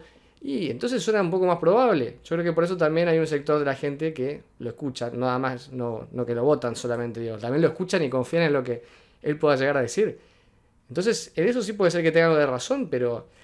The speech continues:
repito, el Banco Central tiene herramientas de sobra para controlar al dólar si no lo quisieron controlar,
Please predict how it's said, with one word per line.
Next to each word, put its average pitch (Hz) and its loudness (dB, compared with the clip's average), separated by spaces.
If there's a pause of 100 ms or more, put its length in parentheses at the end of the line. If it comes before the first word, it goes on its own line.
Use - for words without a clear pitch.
(160)
repito, 160 -2 (320)
el 160 -2
Banco 240 6
Central 202 2
tiene 220 4
herramientas 190 4
de 151 4
sobra 196 4
para 139 2
controlar 131 2
al 151 4
dólar 160 4
si - -6
no 147 0
lo 180 0
quisieron 156 0
controlar, 135 -2